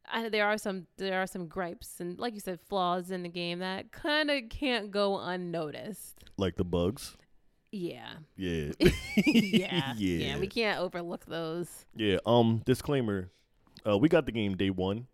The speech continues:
Speaker 2: So, well, got the games day one. So, like, I know some of the issues that we may bring up now might not be a thing anymore.
Speaker 1: Which is, would be great. That'd be great.
Speaker 2: Like, that's fantastic, but they weren't there when we were, you know what I'm saying?
Speaker 1: Mm-hmm.
Speaker 2: You know, so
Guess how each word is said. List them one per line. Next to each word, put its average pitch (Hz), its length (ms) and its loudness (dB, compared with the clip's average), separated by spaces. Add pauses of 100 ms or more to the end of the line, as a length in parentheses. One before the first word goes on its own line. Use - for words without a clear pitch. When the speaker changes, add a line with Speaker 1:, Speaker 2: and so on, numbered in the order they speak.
(260)
Speaker 2:
So, 95 480 2
well, 98 200 4
got 90 220 -6
the 95 80 -8
games 95 500 -4 (100)
day 107 160 -2
one. 107 280 0 (600)
So, 110 280 8
like, 98 440 4 (360)
I 113 100 4
know 120 180 10
some 113 220 2
of 101 60 0
the 98 160 0
issues 101 400 0
that 92 160 0
we 95 100 0
may 92 140 0
bring 90 200 -4
up - 140 -6
now 87 380 -4
might 101 240 -4
not 135 160 2
be 135 100 4
a 110 60 6
thing 110 220 -4
anymore. 156 480 -2
Speaker 1:
Which 247 180 -8
is, 220 200 -10
would 220 260 -8
be 254 100 -4
great. 302 300 0 (200)
That'd - 100 -10
be 254 60 -2
great. 247 260 -2 (140)
Speaker 2:
Like, 147 160 4
that's 120 120 6
fantastic, 117 640 0
but 92 220 2 (460)
they 110 120 4
weren't 113 300 2
there 113 200 4
when 101 160 0
we 107 120 2
were, 98 140 4
you 95 180 0
know 117 60 6
what 113 60 4
I'm 113 60 0
saying? 120 340 0
Speaker 1:
Mm-hmm. 101 400 -8
Speaker 2:
You 98 60 0
know, 98 160 6
so 95 600 4